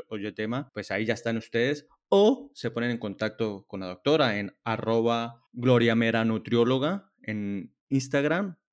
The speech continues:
o arroba la duda saludable. Pues, Doc, yo me acabo de meter aquí un poquito de fibra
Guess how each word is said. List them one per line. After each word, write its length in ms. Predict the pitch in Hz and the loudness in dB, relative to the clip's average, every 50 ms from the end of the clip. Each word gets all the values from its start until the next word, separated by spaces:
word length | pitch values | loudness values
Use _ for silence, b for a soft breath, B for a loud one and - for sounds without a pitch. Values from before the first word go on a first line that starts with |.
| _ _ | _ _
o 420 | - 104 117 131 139 - - _ _ _ | -4 -2 0 0 -2 -4 -6 _ _ _
arroba 580 | - 107 107 - 107 110 107 110 110 110 101 - - | -6 -6 -4 -2 -2 0 0 0 0 -2 -4 -6 -6
la 160 | 107 107 107 | -6 -4 -4
duda 420 | 104 110 110 110 107 101 98 - | -2 -2 -2 -2 -2 -4 -6 -8
saludable. 760 | - - - 107 101 101 101 101 101 101 101 98 98 95 - _ _ _ | -12 -10 -8 -8 -6 -6 -6 -6 -6 -6 -6 -6 -8 -10 -12 _ _ _
Pues, 200 | 135 135 127 117 | 4 4 8 8
Doc, 360 | 160 185 208 - - 127 - | 10 10 8 6 2 -6 2
yo 140 | 123 143 151 | 4 4 6
me 100 | 170 180 | 6 4
acabo 220 | 175 - 180 175 | 4 6 6 6
de 80 | 175 170 | 8 6
meter 360 | 156 135 - 160 151 151 156 | 4 0 2 4 4 6 6
aquí 560 | 165 160 160 - 165 160 160 160 160 160 156 | 4 2 2 2 2 4 6 4 4 4 2
un 180 | 123 92 156 143 | 0 -2 -4 0
poquito 300 | - 160 151 156 147 - | 0 2 2 2 4 4
de 80 | 147 135 | 4 2
fibra 600 | 127 - 147 147 151 156 165 170 165 - - | 4 4 4 6 6 6 4 2 0 -4 -8